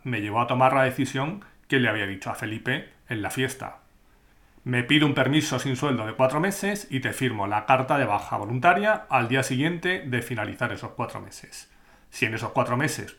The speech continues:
os sale algo interesante, me llamáis y me reincorporo". Y así empezó un periodo en el que me dediqué a saldar cuentas pendientes. Leer, quedar con gente, hacer algo de deporte,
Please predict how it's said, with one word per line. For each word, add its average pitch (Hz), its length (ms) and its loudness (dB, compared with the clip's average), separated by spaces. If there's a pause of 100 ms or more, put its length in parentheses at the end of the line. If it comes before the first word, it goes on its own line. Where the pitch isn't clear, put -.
os 117 160 -8
sale 107 220 -2
algo 104 140 -4
interesante, 196 720 -4 (380)
me 170 100 4
llamáis 160 540 2
y 180 100 0
me 139 100 4
reincorporo". 107 760 -8 (720)
Y 156 100 4
así 226 420 6
empezó 131 320 0
un 139 120 2
periodo 160 480 4
en 123 100 -2
el 120 100 -4
que 123 120 -4
me 110 80 -4
dediqué 113 440 -2
a 131 120 2
saldar 123 340 0
cuentas 123 300 -4
pendientes. 90 720 -10 (540)
Leer, 120 680 2
quedar 101 240 -6
con 101 160 -8
gente, 120 560 0
hacer 104 220 -4
algo 98 240 -4
de 98 80 -8
deporte, 120 600 -4